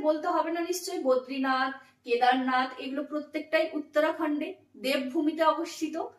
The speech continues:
ঠিক আছে, তাহলে এই যে বদ্রীনাথ, সেটা কোন নদীর তীরে? অলকানন্দা নদীর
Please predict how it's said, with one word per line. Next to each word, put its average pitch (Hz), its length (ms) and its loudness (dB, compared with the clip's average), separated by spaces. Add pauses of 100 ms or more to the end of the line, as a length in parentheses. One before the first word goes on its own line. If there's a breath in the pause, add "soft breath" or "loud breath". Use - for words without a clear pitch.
(240 soft breath)
ঠিক 403 160 6
আছে, - 300 0 (360 soft breath)
তাহলে 311 180 0
এই 453 360 4
যে 392 240 0
বদ্রীনাথ, 277 680 6
সেটা 311 220 -2
কোন 349 240 0
নদীর 415 340 -2
তীরে? 427 460 0 (160)
অলকানন্দা 262 800 -2
নদীর 277 320 -8